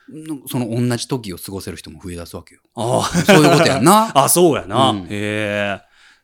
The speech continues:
Speaker 2: そうじゃ、そうじゃ。
Speaker 1: え、そんで、その、えー、空城城太郎のちょっとひとっ飛びでいこうだ。
Speaker 2: うん。
Speaker 1: ジョリーン、俺が知りたいの、空城ジョリーン。
Speaker 2: あ、そうやな。
Speaker 1: あの子可愛らしいやん。
Speaker 2: あ、ジョリーン可愛いね。
Speaker 1: ジョリーンは空城城太郎のまた孫。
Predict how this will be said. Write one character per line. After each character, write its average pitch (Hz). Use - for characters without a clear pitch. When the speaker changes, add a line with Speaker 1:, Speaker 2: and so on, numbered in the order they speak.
Speaker 2:
そ 120
う 95
じ 220
ゃ、 202
そ -
う 92
じ 175
ゃ。 -
Speaker 1:
え、 202
そ 254
ん 262
で、 269
そ 262
の、 254
え 151
ー、 135
空 190
城 131
城 170
太 180
郎 165
の 185
ち -
ょ -
っ -
と -
ひ -
と 175
っ 175
飛 120
び 104
で 123
い 127
こ 143
う -
だ。 90
Speaker 2:
う 143
ん。 143
Speaker 1:
ジ 160
ョ 226
リ 302
ー 160
ン、 147
俺 220
が 233
知 233
り 240
た 165
い 113
の、 98
空 220
城 104
ジ 104
ョ 117
リ 151
ー 113
ン。 -
Speaker 2:
あ、 -
そ 233
う -
や 120
な。 175
Speaker 1:
あ 196
の 202
子 -
可 110
愛 107
ら 98
し 82
い 78
や 76
ん。 -
Speaker 2:
あ、 156
ジ 151
ョ 185
リ 180
ー -
ン -
可 107
愛 90
い -
ね。 127
Speaker 1:
ジ -
ョ 269
リ 311
ー 220
ン 185
は 190
空 214
城 156
城 165
太 165
郎 180
の 185
ま 165
た 98
孫。 98